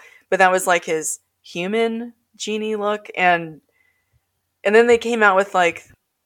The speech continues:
they came out with a fake trailer. I think it was, uh, Funny or Die or something, uh,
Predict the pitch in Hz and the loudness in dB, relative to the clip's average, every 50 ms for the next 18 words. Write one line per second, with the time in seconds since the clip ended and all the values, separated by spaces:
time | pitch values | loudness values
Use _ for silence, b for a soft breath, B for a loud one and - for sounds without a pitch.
0 | _ _ _ _ _ - 190 196 190 233 240 247 233 190 185 - - 165 170 165 | _ _ _ _ _ -8 -8 -6 -2 0 0 0 0 -2 -4 -4 -2 -4 -4 -4
1 | - - - 202 202 202 208 214 208 185 180 185 208 196 196 - - _ - - | -6 -8 -4 -4 -2 -2 -2 -4 -2 -4 -4 -2 -2 -4 -4 -4 -14 _ -12 -8
2 | 185 185 180 - - 175 165 160 156 151 151 151 185 _ _ _ _ _ _ _ | -8 -8 -6 -4 -2 0 2 4 2 2 0 -4 -8 _ _ _ _ _ _ _
3 | _ _ _ _ - - 180 175 180 180 185 175 165 156 156 151 151 160 160 160 | _ _ _ _ -10 -4 -4 -4 -4 -4 -6 -6 -6 -4 -2 -2 -2 -2 -2 -4
4 | 165 170 170 - 170 160 156 - 160 160 156 - b b b b b b b b | -4 -4 -4 -6 -8 -8 -10 -8 -8 -8 -8 -8 b b b b b b b b
5 | - - 175 165 156 147 147 | -6 -4 -2 -2 -2 -2 -4